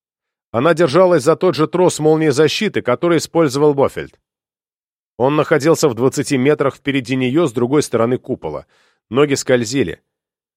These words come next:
Босыми пальцами она пыталась опираться на металлические элементы и шла дальше. Каспер смотрел с крыши вниз. Закутавшаяся в одеяло сестра Лин стояла рядом.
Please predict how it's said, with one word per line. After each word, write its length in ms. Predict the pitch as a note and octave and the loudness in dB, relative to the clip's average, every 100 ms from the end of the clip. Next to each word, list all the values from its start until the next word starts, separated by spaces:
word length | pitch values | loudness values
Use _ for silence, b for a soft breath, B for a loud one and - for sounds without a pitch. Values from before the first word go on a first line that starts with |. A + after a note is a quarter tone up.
| _ _ _ _ | _ _ _ _
Босыми 360 | B2 B2+ F#3+ F3 | -4 0 0 0
пальцами 480 | G3 G3+ - B2+ B2+ | 2 0 0 -2 0
она 180 | D#3+ | 0
пыталась 480 | D#3 D3 E3 E3+ D#3 | -2 -2 0 0 0
опираться 540 | D3 D#3 D#3+ E3+ - D3+ | -2 0 0 0 -2 -2
на 60 | |
металлические 720 | D3+ D3 D#3+ D#3+ C#3 - C#3+ | 0 0 -2 -2 -4 -6 -4
элементы 460 | C#3 C#3+ F3 E3 E3 | -2 -2 -2 -2 -4
и 40 | |
шла 260 | C#3+ C#3 C#3+ | -4 -2 -2
дальше. 480 | B2+ F2 - - - _ _ _ _ _ _ _ _ _ _ _ | 0 -4 -6 -16 -20 _ _ _ _ _ _ _ _ _ _ _
Каспер 380 | C#3 D3+ - D3+ | -2 0 0 -2
смотрел 460 | - C3+ B2 C3+ B2 | 2 0 2 0 0
с 80 | |
крыши 340 | - A2 - G#2 | -4 -6 -4 -6
вниз. 400 | F2+ D2 - - _ _ _ _ _ _ - | -8 -12 -16 -20 _ _ _ _ _ _ -4
Закутавшаяся 840 | A#2+ C3+ F#3+ F3 - D#3 B2+ D3 | -2 0 0 0 -2 -2 0 0
в 60 | |
одеяло 440 | C#3+ C#3 F3 D#3+ C3 | 0 0 0 2 0
сестра 440 | - C#3+ - C#3+ | -2 -8 -2 -2
Лин 200 | C3+ E3+ | 0 -2
стояла 500 | D#3 - C#3 C#3+ B2+ | -4 -4 0 0 0
рядом. 380 | C3 A#2+ D#2+ | 0 -2 -6